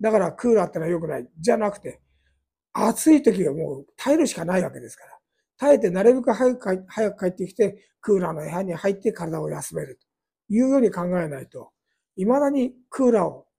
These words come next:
使ってると体が冷え切っちゃうからダメだと。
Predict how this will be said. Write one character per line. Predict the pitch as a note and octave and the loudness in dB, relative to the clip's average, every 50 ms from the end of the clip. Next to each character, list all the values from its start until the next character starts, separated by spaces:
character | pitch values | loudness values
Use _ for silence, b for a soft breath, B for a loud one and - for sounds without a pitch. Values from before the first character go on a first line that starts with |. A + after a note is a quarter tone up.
| _ _ _ | _ _ _
使 | - - F#3+ | -8 -6 -6
っ | F3+ F#3 | -4 -4
て | - | -4
る | E3 D#3+ | -6 -6
と | D#3+ | -6
体 | D#3 - F#3+ F#3+ G3+ | -6 -4 -4 -2 0
が | F#3+ | -2
冷 | F3+ F3+ - | -2 -2 2
え | A#3 A#3+ A3+ | 0 2 2
切 | A#3+ A3 | 0 -2
っ | |
ち | - - | 0 2
ゃ | G#3 E3+ | 0 0
う | C#3+ | 0
か | C#3+ | -8
ら | C3 C#3 | -14 -12
ダ | C#3+ D#3+ | -10 -6
メ | E3+ E3+ | -6 -6
だ | D3 B2+ - | -6 -6 -16
と。 | _ | _